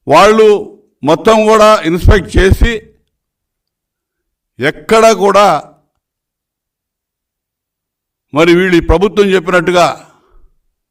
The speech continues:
లేదు, అడ్డగోలుగా అక్రమ తవ్వకాలు జరుగుతూ ఉంది, ఇసుక అడ్డగోలుగా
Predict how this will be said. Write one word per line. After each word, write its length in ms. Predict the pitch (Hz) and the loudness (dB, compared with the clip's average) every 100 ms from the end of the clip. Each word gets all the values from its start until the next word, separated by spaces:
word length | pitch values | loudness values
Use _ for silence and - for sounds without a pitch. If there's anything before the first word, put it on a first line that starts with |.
| _ _ _ _ | _ _ _ _
లేదు, 380 | 117 156 175 220 240 - - _ _ _ _ _ _ | -2 0 2 -2 -4 -10 -20 _ _ _ _ _ _
అడ్డగోలుగా 760 | 104 139 135 208 196 220 240 233 208 | -8 -8 -2 2 4 4 4 4 2
అక్రమ 260 | - 214 202 | -2 -4 -2
తవ్వకాలు 360 | 196 180 180 175 160 | -2 -2 0 0 0
జరుగుతూ 300 | 165 165 170 165 | -2 0 0 0
ఉంది, 160 | 156 - | 0 -2
ఇసుక 200 | - 165 151 113 - _ _ _ _ - | -2 0 -2 -4 -14 _ _ _ _ -10
అడ్డగోలుగా 540 | 127 135 175 196 202 | -4 -2 0 0 0